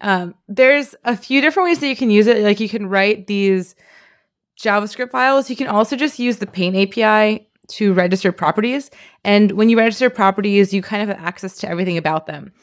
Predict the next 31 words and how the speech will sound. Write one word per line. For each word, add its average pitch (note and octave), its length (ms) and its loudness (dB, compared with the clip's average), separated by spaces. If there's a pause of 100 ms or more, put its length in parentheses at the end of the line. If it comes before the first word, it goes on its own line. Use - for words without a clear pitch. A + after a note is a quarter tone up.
(200)
So A3+ 140 2
an A3 80 4
example A#3 360 0
that A3+ 100 2
I G#3+ 40 4
like G3+ 200 2
to - 100 -6
use G3 220 2
is, F3 360 4 (260)
uh, E3+ 180 -6
gradients. G#3+ 720 0
Right A3+ 200 -4
now A3+ 220 -4
in A3 80 -8
C G#3 160 -8
S F#3+ 160 -6
S, F#3+ 280 -4
you G#3 240 -4
cannot G3+ 680 -2
animate F3+ 520 -4
gradients. A3 480 -2
So - 80 -10
you F#3 100 -6
can't G3 200 -4
interop-, F#3+ 480 -2 (280)
they're A#3 120 -2
not A3+ 60 -6
interoperable. G3 920 -2
You F#3 60 -10
can't - 260 -4 (500)
interpolate G3 880 2